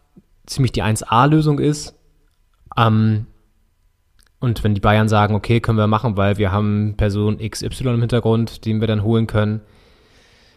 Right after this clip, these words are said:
Aber Lothar würde ich jetzt erstmal so als <laughs> drei D-Lösung.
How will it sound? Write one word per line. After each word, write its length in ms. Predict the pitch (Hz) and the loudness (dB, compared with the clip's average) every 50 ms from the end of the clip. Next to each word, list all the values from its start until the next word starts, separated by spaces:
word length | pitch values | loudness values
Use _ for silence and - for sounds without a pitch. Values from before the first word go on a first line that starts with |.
| _ _ _ _ _ _ _ | _ _ _ _ _ _ _
Aber 480 | - 98 90 92 92 90 92 90 85 | -6 -4 -2 -2 -2 -2 -2 -2 -4
Lothar 600 | 80 85 87 90 107 110 - - 95 92 90 - | -4 -4 -4 -4 -4 -4 -2 -2 -2 -2 -2 -4
würde 180 | 87 87 82 87 | -4 -6 -6 -6
ich 80 | - | -6
jetzt 180 | - 92 - - | -6 -6 -8 -8
erstmal 400 | 87 - 95 - - 92 90 87 | -10 -10 -10 -8 -6 -6 -6 -6
so 260 | 87 - 87 87 87 | -8 -8 -6 -6 -4
als 400 | - - 87 87 - - - - - - - - - - - | -4 -4 -6 -8 -8 -10 -14 -14 -16 -16 -20 -18 -12 -6 -6
<laughs> 320 | 107 - - 127 - - | -6 -2 -2 -4 -2 -2
drei 280 | - - 90 90 95 95 | -2 -2 0 2 0 0
D-Lösung. 680 | 85 95 95 98 98 90 87 87 82 85 82 82 80 | 0 0 0 0 0 0 -2 -2 -4 -4 -6 -8 -8